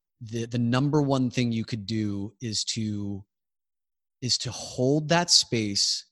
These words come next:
and to welcome whatever she is showing you or not showing you.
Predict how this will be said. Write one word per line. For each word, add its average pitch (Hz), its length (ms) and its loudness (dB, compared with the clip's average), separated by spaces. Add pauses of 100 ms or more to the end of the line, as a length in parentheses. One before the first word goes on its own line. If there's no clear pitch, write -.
(520)
and 117 220 -2
to - 160 -2
welcome 131 760 2
whatever 120 600 0
she 110 300 4
is 95 60 2
showing 95 440 0
you 85 140 -10 (1400)
or 131 180 6
not 123 280 2
showing 95 400 -2
you. - 160 -16